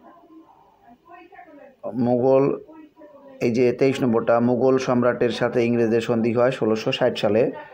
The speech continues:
এরপর পঁচিশ নম্বরটা,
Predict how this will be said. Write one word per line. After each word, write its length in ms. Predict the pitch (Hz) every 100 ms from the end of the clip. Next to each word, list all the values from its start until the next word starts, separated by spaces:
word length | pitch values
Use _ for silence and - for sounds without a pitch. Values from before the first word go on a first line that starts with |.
| - - - _ _ -
এরপর 680 | 127 127 123 123 - 110 -
পঁচিশ 300 | 135 123 127
নম্বরটা, 560 | 127 123 120 120 123